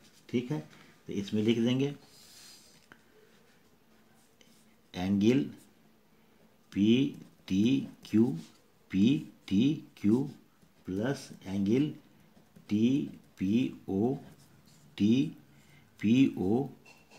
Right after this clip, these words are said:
plus angle P O Q, पी ओ Q plus O Q टी, ओ क्यू टी, ये चारों angle हो गया, ये हो गया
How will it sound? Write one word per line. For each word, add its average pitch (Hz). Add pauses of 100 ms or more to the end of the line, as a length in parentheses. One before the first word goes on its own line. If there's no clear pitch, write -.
(200)
plus 107 (680)
angle 107 (640)
P 110 (340)
O 117 (800)
Q, 113 (640)
पी 131
ओ 117 (460)
Q 117 (720)
plus 107 (920)
O 117 (720)
Q 127 (800)
टी, 104 (840)
ओ 120 (160)
क्यू 110
टी, 107
ये 95
चारों 113
angle 123
हो 131
गया, 151 (380)
ये 98
हो 98
गया 123